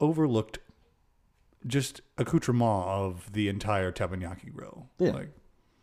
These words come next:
Speaker 2: Yeah, I mean, obviously, it's the most visually, uh, inventive and stunning thing you can do.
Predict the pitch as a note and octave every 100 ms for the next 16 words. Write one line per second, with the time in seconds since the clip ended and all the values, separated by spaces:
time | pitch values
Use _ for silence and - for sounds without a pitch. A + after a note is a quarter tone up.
0 | _ - A#3 D3+ E3+ F3 F#3 E3 G#2+ -
1 | F#2+ F#2+ - - - C3+ - A2 C3+ E3+
2 | D#3+ D3 D3 - A2 C3+ B2+ C3 C3 C3
3 | B2 G2+ A2 A2 G#2 G#2 G#2 E2+ - _
4 | B2 B2 A2+ A2+ C3 B2 - G#2+ G#2+ -
5 | D#3+ C#3+ A2 A#2+ G#2+ G#2 G#2 G2 G2